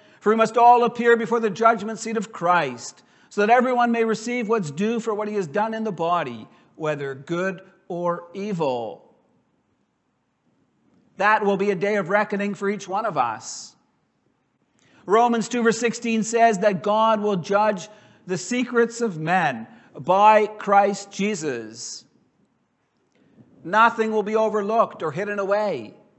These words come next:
We will be astonished at all the evil that we have done. We'll think, "Did I say that?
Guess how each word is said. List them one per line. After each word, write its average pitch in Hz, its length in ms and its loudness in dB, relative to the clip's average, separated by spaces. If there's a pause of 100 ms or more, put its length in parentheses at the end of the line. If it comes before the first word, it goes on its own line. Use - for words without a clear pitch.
(1400)
We 208 200 2
will 226 160 4
be 208 160 -2
astonished 196 1000 -4 (600)
at 170 100 0
all 240 220 8
the 220 180 0
evil 233 420 0
that 170 180 -2
we 214 120 -4
have 170 180 -4
done. 127 600 -2 (1300)
We'll 139 120 -10
think, 190 280 -6
"Did 165 140 -2
I 185 140 2
say 190 340 0
that? 190 500 -6